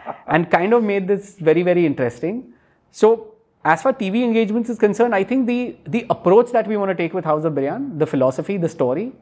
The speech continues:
Speaker 2: I think that's what's driving a little bit, that's piquing the interest. It's contrarian, right? It's not your, uh, what you would expect. Uh,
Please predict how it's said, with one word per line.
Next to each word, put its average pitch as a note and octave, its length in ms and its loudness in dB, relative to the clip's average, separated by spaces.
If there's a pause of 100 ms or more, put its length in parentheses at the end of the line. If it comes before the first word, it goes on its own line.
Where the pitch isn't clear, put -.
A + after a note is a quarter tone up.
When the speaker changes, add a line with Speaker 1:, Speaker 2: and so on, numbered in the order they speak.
Speaker 2:
I D#3 120 0
think F#3+ 180 -4
that's D3+ 280 0
what's D#3 300 -2
driving C3 800 -2
a C3 80 -8
little B2+ 300 -4
bit, B2+ 300 -8
that's D#3 200 -4
piquing E3+ 340 -4
the E3+ 120 2
interest. B2+ 480 -4 (520)
It's F#3 160 0
contrarian, E3 760 2
right? B2 280 -4
It's D3+ 220 -4
not E3 640 2
your, C#3+ 520 2 (600)
uh, B2+ 260 0
what C#3+ 220 0
you F3 60 0
would D#3+ 100 0
expect. - 560 0 (240)
Uh, A2+ 460 -2